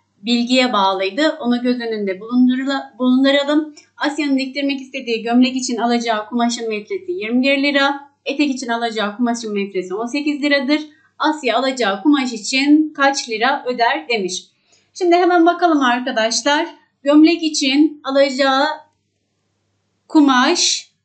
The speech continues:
iki tam yüzde yetmiş beş metreydi. O zaman iki tam yüzde yetmiş beş metre ve her bir metresi yirmi bir lira.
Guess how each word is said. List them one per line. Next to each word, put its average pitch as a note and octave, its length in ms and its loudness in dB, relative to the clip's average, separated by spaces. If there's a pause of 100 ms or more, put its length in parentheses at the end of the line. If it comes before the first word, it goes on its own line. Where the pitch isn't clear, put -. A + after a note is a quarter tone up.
(240)
iki D4+ 240 0
tam D4+ 220 2
yüzde C#4 280 2
yetmiş C#4 440 -2
beş C#4 440 -2 (180)
metreydi. A3 1080 -2 (540)
O D4 100 0
zaman B3+ 580 0
iki C4+ 280 -2
tam A#3+ 280 0
yüzde A3+ 340 -4
yetmiş A#3+ 560 -2
beş B3 300 -2
metre A3+ 840 -2 (100)
ve B3+ 540 0 (480)
her D#4+ 280 0
bir B3+ 120 2
metresi A#3 960 -2 (260)
yirmi B3+ 400 0
bir G3 220 -4
lira. G#3 580 0